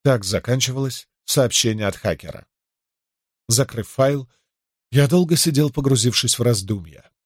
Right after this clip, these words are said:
Вновь видел, как она подходит к телефонной будке, беседует с террористом на Гиндукуше, самым разыскиваемым человеком в мире. Арабская женщина, уехавшая за три девять земель от родного дома,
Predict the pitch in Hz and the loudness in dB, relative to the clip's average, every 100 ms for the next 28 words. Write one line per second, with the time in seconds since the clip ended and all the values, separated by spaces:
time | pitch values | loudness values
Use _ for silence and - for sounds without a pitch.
0 | _ _ _ _ 110 123 143 135 - 135 | _ _ _ _ 2 4 4 2 2 2
1 | 139 139 123 _ _ _ 151 - 143 135 | 4 0 -4 _ _ _ 0 2 0 0
2 | 131 - 143 123 - - 131 - 131 123 | -2 -2 -4 -4 -8 0 0 2 -2 0
3 | 120 101 143 - 143 127 _ _ 113 139 | 0 2 0 0 -4 -4 _ _ 2 4
4 | - 143 135 139 - - 135 123 127 135 | 4 2 2 0 0 0 2 2 0 -6
5 | - 127 123 117 120 117 120 156 147 143 | -2 0 0 2 2 2 0 0 0 -2
6 | 127 _ _ _ _ - - 165 160 147 | -6 _ _ _ _ 0 2 2 0 0
7 | 151 120 139 - 123 131 123 120 - 113 | 0 2 0 0 0 0 0 -2 -2 -2
8 | 107 110 107 98 101 98 78 - _ _ | -6 -8 -10 -18 -14 -12 -12 -16 _ _
9 | _ _ _ _ _ - 113 123 - 113 | _ _ _ _ _ -6 -2 0 -2 -2
10 | 101 104 131 - 87 76 _ _ _ _ | -4 -4 -4 -6 -10 -20 _ _ _ _
11 | _ - 135 175 160 143 - 151 123 143 | _ 2 2 2 -2 -2 -2 0 -2 -4
12 | - 151 151 139 147 110 139 139 120 95 | -4 -6 -6 -4 -2 0 0 0 -2 -6
13 | - 113 107 120 110 95 95 135 131 127 | -4 -4 0 -2 -2 -4 0 0 0 -10